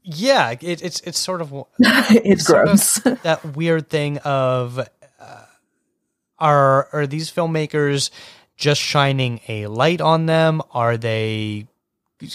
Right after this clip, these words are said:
Speaker 1: condoning them because it's so common in society? Like, it raises some interesting questions. At least in Midnight Swan, you know, uh,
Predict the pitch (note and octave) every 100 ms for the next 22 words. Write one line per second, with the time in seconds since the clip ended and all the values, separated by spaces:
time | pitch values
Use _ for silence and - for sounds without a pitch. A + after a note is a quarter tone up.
0 | - - C#3 B2+ B2 C#3 C#3+ C3+ B2+ B2
1 | A#2 - - A#2+ A#2+ A#2 A2+ A2+ _ -
2 | - A#2 A#2+ B2 A2+ G#2+ A2 A2 - D3+
3 | D#3 E3 E3 D#3+ D#3+ D#3+ D#3+ C#3 B2+ -
4 | - - - D3 F3 F3+ E3+ - E3 D3
5 | C#3+ C3+ D3 C3+ C#3 - C3 - G#2 -
6 | G2+ C#3 D3 F#3+ - E3 C3+ C3+ C3 B2+
7 | - B2+ G#2+ A2 A2+ A2+ - - - -
8 | B2 A#2 A2+ A2+ A2 A2 - B2+ A2+ A2
9 | G#2 G2+ G2+